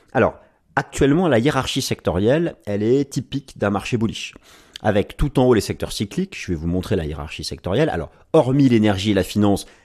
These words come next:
mais l'énergie, c'est parce que le prix du pétrole baisse, je vous refais ce mercredi une émission spéciale sur le pétrole. Ça, c'est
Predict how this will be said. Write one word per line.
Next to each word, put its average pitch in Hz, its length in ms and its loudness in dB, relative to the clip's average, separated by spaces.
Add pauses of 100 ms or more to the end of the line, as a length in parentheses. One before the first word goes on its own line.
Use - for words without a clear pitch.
mais 80 100 -4
l'énergie, 92 400 0
c'est - 120 -8
parce - 140 -6
que - 80 -6
le 80 60 -8
prix 85 120 -6
du - 100 -16
pétrole - 320 -4
baisse, 180 400 2 (580)
je 92 140 -2 (180)
vous 85 240 -2
refais 131 560 2
ce - 200 0
mercredi 127 520 0
une 101 80 2
émission 92 320 -2
spéciale 98 380 -2
sur - 120 -10
le 80 60 -10
pétrole. 156 400 0 (640)
Ça, - 220 -8
c'est 64 440 -10